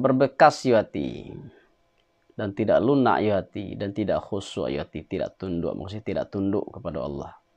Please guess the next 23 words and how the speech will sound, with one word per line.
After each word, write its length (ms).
Dan 400
tidak 240
Allah 320
ba'a 320
tidaknya 480
dengan 320
kelalai 720
daripada 560
ma 240
yang 480
mengamalkan 960
kamu. 400
Dan 160
hanya 320
sungguhnya 560
mentahirkan 800
ya 80
Allah 240
akan 160
kamu 320
bagi 240
waktu 240
kamu. 480